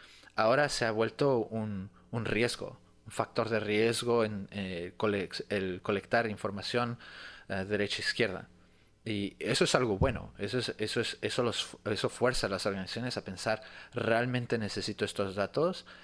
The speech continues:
a informar a los usuarios por qué están colectando datos y darles las opciones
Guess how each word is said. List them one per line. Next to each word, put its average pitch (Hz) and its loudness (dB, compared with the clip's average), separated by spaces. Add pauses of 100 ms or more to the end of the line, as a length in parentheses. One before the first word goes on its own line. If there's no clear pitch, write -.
a 110 0
informar 101 0 (420)
a 113 2
los 101 -2
usuarios 110 2
por - -4
qué - 2
están 123 0
colectando 101 -2
datos 98 -2
y 117 -4
darles 131 2
las 104 -2
opciones 123 0